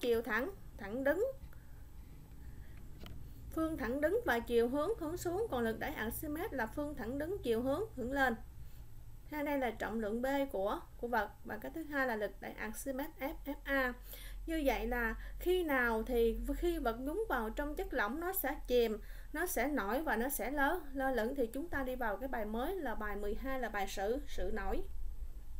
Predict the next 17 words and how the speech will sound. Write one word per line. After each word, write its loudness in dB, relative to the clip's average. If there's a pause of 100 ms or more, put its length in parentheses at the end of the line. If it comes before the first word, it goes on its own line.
(2000)
Thì 2
ở 4
đây 8
mấy 8
em 4
thấy 4
là 6
gì? 6
Một 4
con 6
tàu 8
rất 8
là 12
lớn. 10 (1900)
Cô -2
xin -2
lỗi, 2